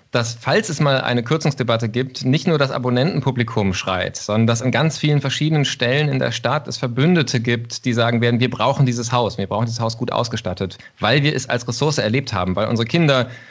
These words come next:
ähm, äh, was dort erlebt haben, weil wir Menschen kennen, die dort arbeiten.“ Also diese starke Verbindung von Organisation und Stadt.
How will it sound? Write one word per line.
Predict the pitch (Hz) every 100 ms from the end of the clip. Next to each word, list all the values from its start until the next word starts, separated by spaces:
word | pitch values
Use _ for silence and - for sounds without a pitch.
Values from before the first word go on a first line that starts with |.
| - -
ähm, | 120 120 117
äh, | - 110
was | - 107 127
dort | 120 120
erlebt | 117 120 117
haben, | 113 113 113
weil | 110 117
wir | 117
Menschen | 120 135 139
kennen, | 123 127
die | 120
dort | 123 117
arbeiten.“ | - 120 120 120 120 117 117 -
Also | 123 117
diese | 123
starke | 123 - 131 180 151
Verbindung | 139 117 160 190 160 147
von | - 135 135
Organisation | 127 127 127 131 127
und | 123
Stadt. | - 113 117